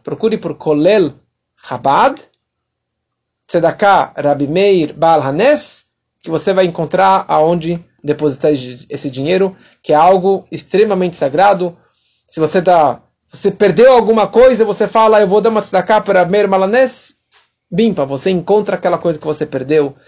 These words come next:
Você precisa de uma ajuda, de um milagre, de uma salvação, você dá uma tzedakah para Rabi Meir Baal HaNes.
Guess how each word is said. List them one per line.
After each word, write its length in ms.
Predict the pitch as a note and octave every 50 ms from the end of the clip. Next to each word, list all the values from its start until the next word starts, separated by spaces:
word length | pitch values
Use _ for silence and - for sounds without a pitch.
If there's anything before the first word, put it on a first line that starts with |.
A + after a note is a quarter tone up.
| - -
Você 140 | _ - F3+
precisa 160 | D3 E3+ G3
de 80 | F#3 F#3+
uma 100 | F#3+ F#3
ajuda, 380 | D#3+ C#3 F3+ B3 A#3+ G#3 G3
de 80 | E3 F3
um 40 | F3+
milagre, 460 | F#3 F#3 F#3+ G#3+ A#3 A3+ G3 F#3+ F#3
de 100 | E3+ F#3
uma 100 | F#3+ F#3
salvação, 720 | - A3 G#3 G3+ G3 F#3 - - A#3+ C4+ C#4+ D#4+ D#4+ D#4 _ _ _ _ _ _ _ -
você 220 | D3 C#3 - D3+
dá 340 | C#3+ D3 F3 F#3+ G3 - - -
uma 140 | E3 D#3+ D3+
tzedakah 420 | - - C#3+ C#3 C3+ - F#3 E3
para 160 | - - D3 C#3
Rabi 100 | C3 C#3+
Meir 140 | C#3+ C3+
Baal 160 | C3 C3 B2+ B2
HaNes. 420 | B2 A#2+ A#2 - - - - -